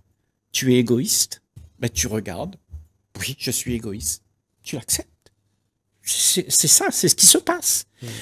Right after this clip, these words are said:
Speaker 1: Mais si tu ne l'acceptes pas, alors tu vas être dans un, une individualité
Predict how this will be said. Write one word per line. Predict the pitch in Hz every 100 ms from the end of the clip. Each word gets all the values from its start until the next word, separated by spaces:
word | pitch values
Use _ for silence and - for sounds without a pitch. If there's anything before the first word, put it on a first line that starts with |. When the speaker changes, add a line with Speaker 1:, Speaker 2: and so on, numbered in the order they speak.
| -
Speaker 1:
Mais | 185
si | 185 226
tu | 240
ne | 214
l'acceptes | 170 - 170 - 151
pas, | - 359 - - _ -
alors | 156 220
tu | - 160
vas | 151 143
être | 175 180 - - _ -
dans | 123 143 131 117
un, | 127 127 _ _ 131
une | 139
individualité | 180 220 151 170 165 147 156 151 220 294